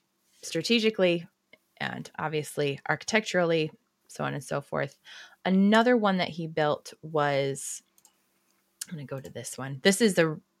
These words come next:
an artist rendition of Caesarea Maritima. So a lot of places were named, like, Caesarea to be like, "Oh, Caesar, he's so great."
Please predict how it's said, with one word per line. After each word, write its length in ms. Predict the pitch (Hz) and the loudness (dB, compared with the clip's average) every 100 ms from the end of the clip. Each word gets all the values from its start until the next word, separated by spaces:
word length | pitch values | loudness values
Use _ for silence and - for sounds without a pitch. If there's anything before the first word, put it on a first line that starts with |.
| _ - | _ -2
an 120 | 170 | 2
artist 280 | 160 151 - | 4 4 2
rendition 440 | 151 147 - 135 | 0 2 0 -2
of 260 | 143 139 - | -2 -4 -4
Caesarea 760 | - 202 196 196 196 175 170 - | -2 -2 0 2 4 6 6 4
Maritima. 800 | 165 156 147 - 160 165 214 214 _ _ - _ - - - - - - | 0 0 0 0 0 2 2 0 _ _ -20 _ -18 -16 -14 -14 -16 -16
So 560 | - - 214 196 190 - | -2 8 10 12 10 10
a 80 | 196 | 10
lot 220 | 220 247 | 12 12
of 60 | 240 | 10
places 420 | 208 185 170 160 | 6 6 2 2
were 120 | 165 | 2
named, 220 | 160 156 | 4 2
like, 200 | 147 139 | 0 -2
Caesarea 840 | - - 156 - 143 143 135 127 131 _ _ - | -4 -2 -2 0 -2 0 2 0 -2 _ _ -10
to 360 | - 127 120 - _ _ _ _ _ _ _ _ _ _ _ - | -6 -6 -6 -12 _ _ _ _ _ _ _ _ _ _ _ -6
be 100 | 143 | -4
like, 160 | 127 - | -2 4
"Oh, 260 | 254 175 - - | 6 6 2 0
Caesar, 460 | 277 262 190 139 | 6 8 8 4
he's 260 | 135 226 233 | 4 4 6
so 140 | 254 | 4
great." 360 | 240 240 170 - | 6 6 4 -2